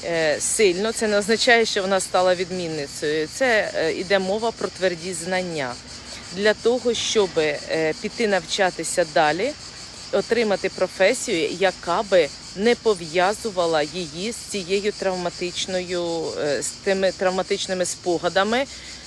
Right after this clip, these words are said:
що кінець школи, і я маю йти полоти буряки. Фізично це, ну, ви розумієте, це школярка, да? Е,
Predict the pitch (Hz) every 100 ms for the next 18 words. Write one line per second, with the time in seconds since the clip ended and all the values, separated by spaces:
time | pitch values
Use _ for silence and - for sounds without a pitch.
0 | - - - 160 - 196 175 156 - -
1 | 190 226 254 - 175 165 160 156 170 185
2 | 165 - - 151 156 175 165 156 160 151
3 | 165 160 - 139 120 139 151 147 214 247
4 | - 165 147 - 165 160 151 214 170 170
5 | 202 196 226 196 170 180 165 - 160 180
6 | 262 269 170 151 165 220 - - - -
7 | - - - 160 151 143 135 123